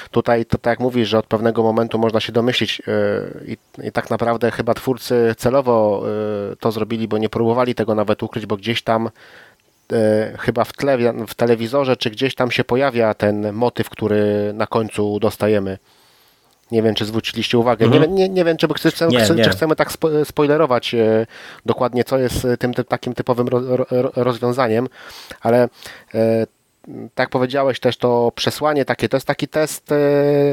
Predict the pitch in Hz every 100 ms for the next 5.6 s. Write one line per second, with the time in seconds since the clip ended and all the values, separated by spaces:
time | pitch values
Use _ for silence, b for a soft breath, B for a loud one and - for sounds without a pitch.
0 | 139 _ 156 131 147 156 117 127 139 -
1 | 127 - 127 127 120 143 - 135 131 127
2 | 123 131 123 123 120 123 120 131 - 123
3 | 117 107 131 123 110 104 - B B B
4 | B B B _ _ _ _ _ 131 113
5 | 107 101 113 110 110 107